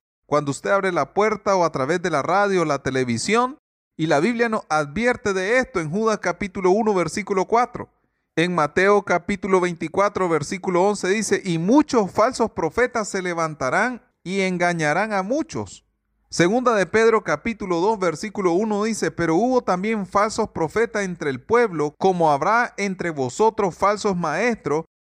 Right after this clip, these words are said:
que introducirán encubiertamente herejías destructoras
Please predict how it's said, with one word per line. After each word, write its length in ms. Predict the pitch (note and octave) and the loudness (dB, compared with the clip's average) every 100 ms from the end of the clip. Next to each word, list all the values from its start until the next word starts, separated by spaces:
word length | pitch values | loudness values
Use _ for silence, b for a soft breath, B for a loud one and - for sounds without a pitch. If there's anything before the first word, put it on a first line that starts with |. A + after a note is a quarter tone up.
| _ | _
que 160 | F3+ G3+ | 2 2
introducirán 880 | G3 F#3+ F3+ F3+ E3+ D#3+ D3+ G#3 | 0 -2 -2 -2 -4 -4 -2 -2
encubiertamente 1040 | G#3+ G#3 F3+ E3+ G#3 G3+ F3 F3 G#3 G3+ F3+ | -4 -6 -4 -2 -2 -2 -6 -4 -4 -4 -2
herejías 420 | D#3+ E3 G#3 G3 | -2 -2 -4 -2
destructoras 840 | F3 E3 C#3+ B2+ - A3 G3 D#3+ | -4 -4 -6 -6 0 2 2 -4